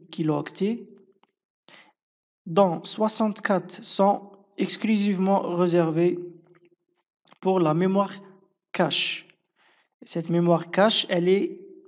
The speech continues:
elle-même divisée en quatre sous-blocs de seize kilooctets.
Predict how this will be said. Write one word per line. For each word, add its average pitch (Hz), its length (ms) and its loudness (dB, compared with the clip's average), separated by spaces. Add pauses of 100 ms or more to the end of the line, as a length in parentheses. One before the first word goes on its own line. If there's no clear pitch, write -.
(260)
elle-même 180 580 0
divisée 170 680 0 (260)
en 175 220 -2
quatre 202 400 -2
sous-blocs 160 800 -2
de 165 360 -2 (640)
seize 202 560 -4 (220)
kilooctets. 180 1120 -4